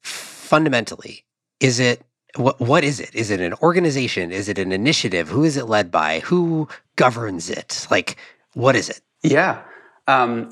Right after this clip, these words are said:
Speaker 2: <laughs> I'll, I'll, I'll try out my elevator pitch. Um, the First Movers Coalition is President Joe Biden's flagship public-private partnership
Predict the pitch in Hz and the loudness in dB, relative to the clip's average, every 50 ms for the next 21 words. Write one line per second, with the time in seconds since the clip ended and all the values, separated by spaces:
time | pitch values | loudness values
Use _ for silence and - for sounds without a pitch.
0 | - - - - - - 180 - - 151 - 131 131 - 131 131 - - 156 147 | -8 -4 -2 0 2 2 2 2 2 0 0 0 0 0 0 -2 0 2 2 2
1 | 143 135 127 120 120 120 139 143 120 117 113 110 - - 113 110 - - - 135 | 2 0 0 0 0 0 0 0 0 0 -2 -2 -2 -4 -6 -4 -4 -2 0 0
2 | 127 123 123 120 - - - - - - - _ _ - - - - 202 208 202 | 2 0 0 -4 -6 -12 -20 -20 -20 -20 -20 _ _ -4 0 2 4 2 2 2
3 | - 151 151 151 165 160 160 - 156 131 127 120 113 107 - - 123 113 104 113 | 2 2 2 2 2 0 0 0 0 2 2 2 0 -2 -2 -4 -4 -2 -2 -2
4 | 107 - - - - 123 123 117 139 147 131 - 117 127 123 117 120 107 104 107 | -4 -4 -6 -2 2 2 2 2 2 0 0 0 2 2 2 4 4 2 2 0
5 | 110 110 107 - - - - 107 104 117 113 - - 143 - - - _ _ - | -2 -4 -6 -8 -6 0 2 2 2 2 0 -2 -2 -2 -2 -4 -6 _ _ -4
6 | - - 113 117 139 147 147 - - - - 107 104 110 98 - - - - - | -2 0 0 2 2 0 0 0 -2 -2 2 2 2 2 2 -2 -4 -2 0 0
7 | 131 113 113 110 - - - 104 104 - | 0 2 0 -2 -2 -2 -4 -4 -4 -6